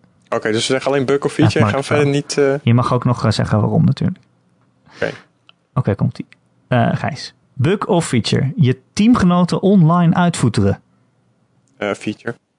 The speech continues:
Speaker 2: Ja, hè? Dat is een feature.
Speaker 1: Dat is leuk.
Speaker 2: Ja, natuurlijk is dat een feature. Het is leuk, maar je hebt er ook wat aan. Want, eh, want als je, als je ze uit kan, eh, voeteren, dan, eh, kan je ook, eh, nieuwe tactieken
Speaker 1: Ja,
Speaker 2: maken.
Speaker 1: communicatie
Speaker 2: Dus uitspelen als je iets
Speaker 1: belangrijk.
Speaker 2: verkeerd doet. Ja, precies.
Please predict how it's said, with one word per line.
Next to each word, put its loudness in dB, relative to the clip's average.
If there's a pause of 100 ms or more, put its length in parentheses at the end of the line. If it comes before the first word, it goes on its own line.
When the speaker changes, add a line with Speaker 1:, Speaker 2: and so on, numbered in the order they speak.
(600)
Speaker 2:
Ja, 0
hè? 2
Dat 2 (140)
is 6
een 4
feature. 0 (100)
Speaker 1:
Dat -20 (100)
is -10
leuk. 2
Speaker 2:
Ja, 4
natuurlijk 2
is -10
dat -2
een -2
feature. -6 (1000)
Het -4
is 2
leuk, 2
maar 2
je 0
hebt -2
er 0
ook -2
wat 2
aan. 0
Want, 0
eh, -2
want 0
als -4
je, -2
als -4
je 2
ze 2
uit -2
kan, 0 (140)
eh, 2
voeteren, 0
dan, 2
eh, 0
kan 0
je 4
ook, 0
eh, 2
nieuwe 4
tactieken -2 (360)
Speaker 1:
Ja, -2
Speaker 2:
maken. -8 (360)
Speaker 1:
communicatie -2
Speaker 2:
Dus 2
uitspelen 0
als 0
je -2
iets -6
Speaker 1:
belangrijk. -2
Speaker 2:
verkeerd -20 (540)
doet. 0
Ja, 2
precies. -6